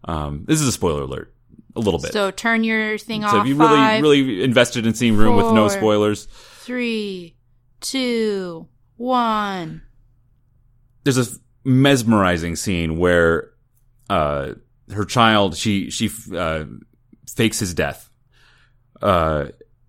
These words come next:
Speaker 1: to get him so that the, the captor will, like, take his body out and, like, hide it somewhere.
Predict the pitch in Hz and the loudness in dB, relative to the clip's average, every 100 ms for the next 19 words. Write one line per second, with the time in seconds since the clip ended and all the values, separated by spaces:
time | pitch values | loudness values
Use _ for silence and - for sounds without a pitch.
0 | _ _ _ 117 95 95 104 92 87 76 | _ _ _ -6 -2 -2 -2 -4 -4 -6
1 | 98 87 78 82 80 85 - 95 - 85 | -4 -4 -2 -4 -4 -6 -4 -4 -2 -2
2 | 85 80 78 - 101 90 78 80 76 76 | 0 -2 -4 -6 -6 -4 -2 0 0 0
3 | 78 71 67 78 76 - 82 76 73 - | -2 -2 -4 -6 -8 -8 -6 -4 -6 -10
4 | 73 67 69 - | -10 -8 -10 -12